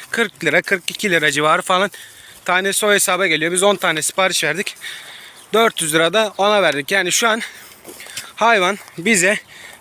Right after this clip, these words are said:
bir buçuk milyara yakın bir maliyete gelecek. Öyle bir tahminimiz var. Şimdi keçilere gelecek olursak hayvanların keyfi yerinde olduğu için yani hiçbir şekilde bir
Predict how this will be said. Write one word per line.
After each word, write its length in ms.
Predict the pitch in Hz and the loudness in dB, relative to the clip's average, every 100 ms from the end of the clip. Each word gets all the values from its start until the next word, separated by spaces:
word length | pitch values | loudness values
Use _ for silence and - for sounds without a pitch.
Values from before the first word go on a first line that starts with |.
| - | 0
bir 120 | 254 | 2
buçuk 280 | 226 - - | 4 2 0
milyara 300 | 185 185 202 | 2 2 2
yakın 300 | 202 - 226 - - - - | 2 0 -8 -12 -20 -20 -2
bir 60 | 196 | 0
maliyete 640 | 220 214 214 208 233 233 - - - - - - - - - | 2 2 2 0 2 0 -2 -20 -20 -20 -20 -20 -20 -12 -2
gelecek. 560 | 220 220 196 226 - - - 196 | 0 2 0 0 -6 -12 -10 0
Öyle 300 | 214 214 196 | 4 4 4
bir 220 | 220 196 - - | 0 -2 -8 -2
tahminimiz 580 | 208 190 196 202 190 135 | 0 2 0 0 0 -2
var. 160 | 117 - - - - - - - - | -6 -10 -18 -18 -18 -18 -20 -20 -10
Şimdi 160 | 156 160 | -4 -2
keçilere 520 | - 208 214 214 233 | -2 -2 2 4 4
gelecek 400 | 226 226 202 226 | 2 0 0 0
olursak 540 | 220 240 233 226 233 - - - - - - - - - - - - - | 2 4 2 0 -2 -8 -20 -20 -20 -20 -20 -20 -20 -20 -20 -20 -12 -2
hayvanların 560 | 214 226 220 220 214 | 2 2 2 2 0
keyfi 360 | - 214 208 220 | 2 0 2 2
yerinde 300 | 214 220 220 | 2 2 4
olduğu 260 | 214 214 | 4 4
için 260 | 185 - 202 - - | 2 0 -4 -8 -2
yani 220 | 156 185 | 0 0
hiçbir 180 | 185 175 | 0 0
şekilde 400 | 160 156 160 | 0 -2 0
bir 120 | 170 | 0